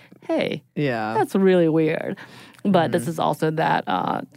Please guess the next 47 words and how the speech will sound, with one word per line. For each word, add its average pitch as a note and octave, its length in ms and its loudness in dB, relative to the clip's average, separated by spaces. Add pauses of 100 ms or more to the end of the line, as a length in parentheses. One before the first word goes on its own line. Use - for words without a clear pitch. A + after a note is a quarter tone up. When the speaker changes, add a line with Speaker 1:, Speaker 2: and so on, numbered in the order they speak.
(160)
Speaker 1:
religious D#3 380 2
stance, D3+ 340 -4
which - 220 -6
the D3 120 0
writer D#3+ 440 0
was C#3+ 180 -2
very C#3 240 -2
religious. - 540 -6 (360)
Speaker 2:
Right. C#3 140 0
Speaker 1:
Is A3+ 160 4
very E3 240 -2
religious. - 300 -8
ma-, D3 160 -2
I D3 60 -4
don't C#3 140 -4
know. - 60 -4
Speaker 2:
Yeah. - 100 -4 (300)
Yeah, C#3 120 0 (100)
she D3 40 0
Speaker 1:
Um, - 200 -2
Speaker 2:
is. - 100 -8
Speaker 1:
and D#3 300 0
that D3 160 2
was E3 80 0
part C#3+ 320 0
of C3+ 160 0
her C3 160 -2
thing E3+ 340 -4
is C3 340 -4 (300)
the D#3 80 2
appeal D3 300 0
to C#3+ 80 -6
sexual - 340 -4
attraction. - 680 -8
But D3+ 180 -6
he D#3 280 0
was C#3+ 180 0
such - 320 -2
a E3+ 60 0
good C#3+ 320 -4
guy C3+ 440 2
and C3 260 -2
such - 180 -2
a D#3+ 60 2
good D3 260 2
Speaker 2:
Yeah. D3+ 80 2
Speaker 1:
man C#3 400 0